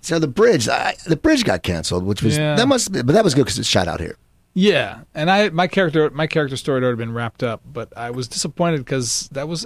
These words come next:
Speaker 2: uh, that's a really good show. I was surprised that F X didn't stick with it even longer, you
Speaker 1: Yeah,
Speaker 2: know?
Speaker 1: 'cause Alejandro Patino was on, uh,
Speaker 2: Oh, yeah.
Speaker 1: two weeks before it got, um, canceled, and we were talking about that.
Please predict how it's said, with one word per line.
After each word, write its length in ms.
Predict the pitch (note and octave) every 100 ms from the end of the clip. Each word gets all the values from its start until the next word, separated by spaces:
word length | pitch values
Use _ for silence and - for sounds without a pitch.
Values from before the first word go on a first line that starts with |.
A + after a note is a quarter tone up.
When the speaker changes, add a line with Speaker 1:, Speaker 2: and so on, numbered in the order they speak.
| -
Speaker 2:
uh, 140 | A#3+ C4
that's 200 | B3 G#3
a 20 |
really 300 | E3+ F#3+ D#3
good 180 | C#3+ -
show. 240 | D3 C#3+
I 80 | A2+
was 160 | B2
surprised 640 | - B2+ D3+ D3+ C#3+ A2 A#2
that 180 | A#2 A#2
F 200 | A#2 -
X 200 | A2+ -
didn't 180 | A2+ A2+
stick 240 | - A#2+
with 120 | A#2+ A#2
it 80 |
even 200 | A#2 G#2+
longer, 440 | G#2+ A2 A2 G2+ - -
you 60 | A2+
Speaker 1:
Yeah, 40 |
Speaker 2:
know? 80 | B2+
Speaker 1:
'cause 160 | A2+ G#2+
Alejandro 400 | A#2 A2 A2 G2+
Patino 400 | - D#3+ D3 G2+
was 160 | F#2
on, 380 | F#2+ F#2+ F#2 F#2
uh, 560 | G2 F2+ F2 E2+ E2+ G2+
Speaker 2:
Oh, 220 | F3 F3+
yeah. 320 | F3 F#3+ D3+ - _ _ _ _
Speaker 1:
two 160 | - F#3+
weeks 120 | D3+
before 300 | - A#2+ G2+
it 80 | -
got, 260 | F#2 F2
um, 400 | E2 E2+ E2+ D#2 - _
canceled, 420 | - F#2+ E2 E2+ E2
and 80 |
we 60 | F2
were 80 | E2+
talking 320 | A#2 A2+ G2+
about 240 | E2+ D#2
that. 220 | - E2